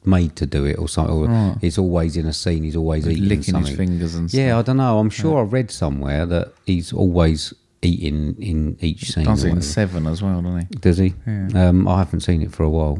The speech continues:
Speaker 2: Yeah.
Speaker 1: but, uh, I'll have to rewatch that one. And yeah, it was like Now You See Me. Just, it was quite flash,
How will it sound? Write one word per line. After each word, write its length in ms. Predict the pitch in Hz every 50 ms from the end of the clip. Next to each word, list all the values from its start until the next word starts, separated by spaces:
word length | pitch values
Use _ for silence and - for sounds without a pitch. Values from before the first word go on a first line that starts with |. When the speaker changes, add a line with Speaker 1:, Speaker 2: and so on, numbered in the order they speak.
| 87 -
Speaker 2:
Yeah. 40 | 101
Speaker 1:
but, 120 | 98 - -
uh, 200 | 78 80 82 85
I'll 60 | 85 87
have 140 | 90 -
to 100 | - -
rewatch 420 | 87 85 80 78 80 - - - -
that 180 | 82 80 82
one. 180 | 80 80 80 80 - _
And 200 | - 120 131 135
yeah, 140 | 151 151 143
it 120 | 135 123
was 160 | 113 120 110
like 500 | 139 151 160 156 131 113 - - - - - _ _ _ _
Now 160 | - 107 107
You 140 | 104 98 98
See 260 | 92 - - 117 104
Me. 260 | 92 82 76 76 78 80 -
Just, 300 | - 107 101 - - -
it 140 | 117 110 101
was 100 | 104 -
quite 340 | - - - - 117 -
flash, 560 | - - - 113 107 98 85 76 - - -